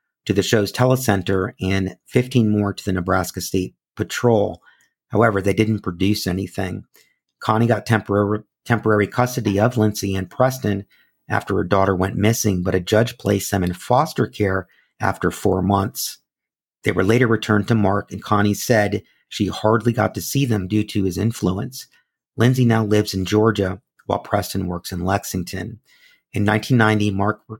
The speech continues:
filed for divorce on the grounds that Christy had deserted him and the kids. He currently lives in Arkansas with his third wife.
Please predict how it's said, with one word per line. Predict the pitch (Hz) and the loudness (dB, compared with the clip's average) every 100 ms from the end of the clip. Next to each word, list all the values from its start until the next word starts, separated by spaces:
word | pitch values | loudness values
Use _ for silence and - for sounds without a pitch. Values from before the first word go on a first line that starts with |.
| _ _ - | _ _ -18
filed | - 104 107 101 | -2 0 0 -2
for | - 107 | -2 0
divorce | 113 107 98 98 101 | 0 -2 -2 -2 -2
on | 101 | -2
the | |
grounds | 101 101 98 92 | -2 0 0 -2
that | - - | -6 -4
Christy | 113 - 104 | -4 -2 -2
had | 104 | -2
deserted | 98 92 110 107 92 | 0 2 2 2 0
him | 95 | -2
and | 92 | -4
the | 95 | -6
kids. | - 113 98 107 - _ _ _ _ _ | 0 0 0 -6 -14 _ _ _ _ _
He | - | -10
currently | - 110 107 110 | -2 -2 0 2
lives | 101 95 | 2 2
in | 98 | 0
Arkansas | 98 104 113 127 - 95 | 0 0 0 -2 0 -2
with | 92 | -2
his | 92 90 | -6 -4
third | - 90 87 | -2 -2 -2
wife. | 92 104 - - | -2 -2 -2 -12